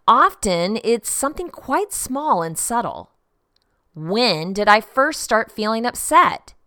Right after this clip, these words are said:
What happened immediately before this? This question is particularly important if you're doing cognitive restructuring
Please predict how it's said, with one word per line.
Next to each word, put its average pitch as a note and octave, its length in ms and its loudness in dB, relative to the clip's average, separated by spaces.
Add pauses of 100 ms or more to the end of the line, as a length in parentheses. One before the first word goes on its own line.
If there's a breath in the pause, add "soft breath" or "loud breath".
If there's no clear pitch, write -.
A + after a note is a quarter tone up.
(640)
What D4+ 260 2
happened E4 500 0
immediately A3+ 800 -4
before E3 480 -6
this? - 600 -14 (340 soft breath)
This E4 220 -4
question C#4+ 500 -4
is G3+ 240 -8
particularly B3 600 -8
important E3+ 640 -6
if F3 300 -4
you're F3 140 -6
doing E3+ 280 -4
cognitive F3 520 -2
restructuring D#3 1000 -4